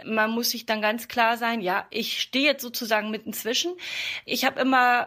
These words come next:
sage das auch hier, wenn ich Referendare in Ausbildung habe, Justitia vor Augen, die die beiden Waagschalen hat. Und unsere Aufgabe als Staatsanwalt ist es,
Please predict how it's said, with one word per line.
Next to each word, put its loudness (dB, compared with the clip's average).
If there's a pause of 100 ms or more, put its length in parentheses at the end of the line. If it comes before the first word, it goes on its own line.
sage 2
das -8
auch -4
hier, -2
wenn -2
ich -6
Referendare 2
in -2
Ausbildung -4
habe, 0 (280)
Justitia 0
vor -4
Augen, -4 (160)
die 4
die 2
beiden 2
Waagschalen 2
hat. 0
Und -4 (100)
unsere 4
Aufgabe 2
als -2
Staatsanwalt 0
ist -8
es, -8